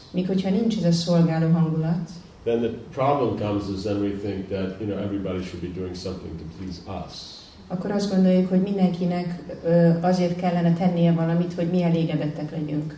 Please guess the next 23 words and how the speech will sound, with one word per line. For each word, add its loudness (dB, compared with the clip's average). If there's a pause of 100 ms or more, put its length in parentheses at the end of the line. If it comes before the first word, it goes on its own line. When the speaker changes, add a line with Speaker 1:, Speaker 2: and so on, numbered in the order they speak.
Speaker 2:
You -4
know, 0
so -4
unless 0
you 0
can -2
successfully -4
establish -2
that -8 (120)
you're -8
the, -8
you -2
know, -4
like -10
we -8
were -8
discussing -8
this -12
morning, -2
the -10
center -4
of -8
the -2